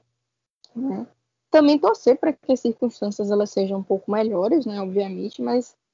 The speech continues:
pra mim essa resiliência que a gente conseguiu ver que a gente, é,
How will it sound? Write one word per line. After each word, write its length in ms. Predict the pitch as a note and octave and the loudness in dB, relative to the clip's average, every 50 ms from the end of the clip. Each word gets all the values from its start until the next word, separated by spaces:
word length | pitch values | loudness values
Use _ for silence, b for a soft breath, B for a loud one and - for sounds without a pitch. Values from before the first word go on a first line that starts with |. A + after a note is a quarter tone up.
| _ _ _ _ _ | _ _ _ _ _
pra 160 | - A#3+ C4 | 2 2 2
mim 220 | C4+ B3+ B3 B3 B3 - | 2 2 0 -2 -2 -6
essa 260 | B3+ B3+ C4+ - - C#4 | -6 -6 -6 -6 -6 -2
resiliência 720 | C#4 C4 B3+ B3 B3 C4 C#4 D4 C4 A3+ A3+ A#3 - A#3+ | -2 -2 -2 0 -2 -2 -2 -2 -2 -2 -2 -4 -4 -6
que 100 | A#3 - | -4 -2
a 60 | A#3 A3+ | -2 -2
gente 360 | A3+ A3 A#3 - - - _ _ | -2 -4 -6 -8 -10 -18 _ _
conseguiu 400 | B3 A#3+ - - A3+ G#3+ B3 B3+ | -6 -6 -6 -6 -4 -2 -2 -2
ver 260 | A#3+ G#3 G3 A3 C4+ | 2 4 4 4 4
que 120 | - - D4 | 4 0 -2
a 80 | C4+ | 0
gente, 280 | B3 A#3 A#3 - - _ _ _ _ _ _ _ _ _ _ _ | 0 -2 -4 -6 -10 _ _ _ _ _ _ _ _ _ _ _
é, 500 | G3 F#3+ F#3 F#3 F3+ F3 E3+ E3 - D#3 | 0 0 2 2 0 0 -2 -4 -4 -8